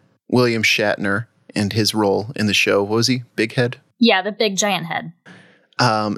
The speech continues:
Speaker 1: they actually reference a role that both William Shatner and John Lithgow played in one of the episodes on Third Rock from the Sun.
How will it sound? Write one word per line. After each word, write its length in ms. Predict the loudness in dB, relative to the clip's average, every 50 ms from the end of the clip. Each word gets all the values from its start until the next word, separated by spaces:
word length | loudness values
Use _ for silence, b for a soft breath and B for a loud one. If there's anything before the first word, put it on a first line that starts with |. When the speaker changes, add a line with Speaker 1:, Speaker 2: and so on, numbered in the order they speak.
| -8 -8
Speaker 1:
they 260 | -2 0 0 2 2
actually 640 | 0 0 -2 -2 -2 0 0 2 2 2 0 -2 -4 _ -8
reference 840 | -4 -2 -2 -2 -2 -4 -4 -4 -2 -2 0 0 0 -2 -2 -4 -10 _ -2
a 120 | 0 0
role 260 | 2 2 0 0 0
that 160 | -2 -4 -4 -2
both 220 | -4 -4 -2 -2
William 240 | -2 -2 -2 0 -2
Shatner 420 | 0 0 2 0 0 0 -2 -2
and 80 | -2 0
John 240 | -2 -2 -2 -2 -4
Lithgow 320 | -6 -4 -4 -4 -4 -4
played 540 | -6 -6 -4 -2 -2 -2 -2 -2 -4 -6 -8 b b b b b b _
in 320 | 0 2 2 2 0 0 0
one 120 | -2 -2
of 60 | -2
the 120 | -2 -2 -2
episodes 760 | -2 -2 -2 -2 0 0 0 0 -2 -2 -4 -4 -6 -6 -6 -8 _
on 200 | -2 -2 -2 -2
Third 220 | -2 -2 -2 -2 -2
Rock 120 | -4 -6
from 120 | -4 -4 -2
the 60 | 0
Sun. 280 | 0 0 0 -4 -4